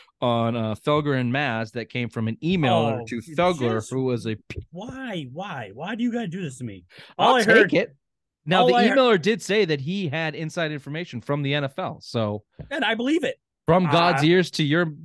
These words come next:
Speaker 1: from God's mouth to your ears. Why don't you tell us, uh, what he
Speaker 2: They
Speaker 1: had to
Speaker 2: said that
Speaker 1: say?
Speaker 2: they were gonna use the analytics to, so the game stopped with, what, five minutes left in the th-,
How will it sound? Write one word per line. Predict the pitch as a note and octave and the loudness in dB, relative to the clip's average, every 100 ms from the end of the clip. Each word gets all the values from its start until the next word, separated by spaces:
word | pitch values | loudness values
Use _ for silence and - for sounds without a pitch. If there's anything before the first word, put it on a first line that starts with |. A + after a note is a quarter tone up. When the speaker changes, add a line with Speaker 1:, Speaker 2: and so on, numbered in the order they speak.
| D3+ | -8
Speaker 1:
from | D3+ C#3+ | -4 -2
God's | D#3+ E3 | 0 0
mouth | D#3 E3+ - | 0 -2 -2
to | D#3+ | -2
your | D3+ D#3 | 0 0
ears. | F3+ A#2 A2+ | 0 -2 -4
Why | B2+ | -4
don't | C#3+ D3 | -4 -6
you | C#3+ | -6
tell | D#3+ D3 | -4 -2
us, | B2+ - - _ _ _ _ _ | -4 -8 -18 _ _ _ _ _
uh, | B2 A#2 A2+ A2+ A2+ A2+ | -6 -2 -2 -2 -2 -2
what | B2 C3+ | 0 2
he | |
Speaker 2:
They | D3 | 2
Speaker 1:
had | C#3+ | 2
to | |
Speaker 2:
said | A#3+ | 0
that | B3+ | 0
Speaker 1:
say? | |
Speaker 2:
they | A#3+ | 0
were | A3+ | 0
gonna | A3 G#3+ | 0 -6
use | G#3+ A3 | -6 -8
the | F3 E3+ F3 | -8 -10 -8
analytics | G3+ F#3+ F3 F3 D3 - E3 | -8 -6 -6 -6 -10 -16 -12
to, | D3 C#3+ C3+ C3+ B2 | -8 -8 -8 -8 -8
so | - C#3 B2+ B2 | -4 -2 -2 -6
the | B2+ | -6
game | D#3+ D3+ | -4 -6
stopped | B2 D3 A#2+ | -6 -6 -6
with, | B2 | -8
what, | C3 A2 _ | -8 -10 _
five | D3 A#2+ A#2 | -8 -6 -6
minutes | B2 A2+ B2 | -6 -8 -8
left | C3 B2+ | -10 -8
in | A2+ | -12
the | |
th-, | G2 B2 | -12 -20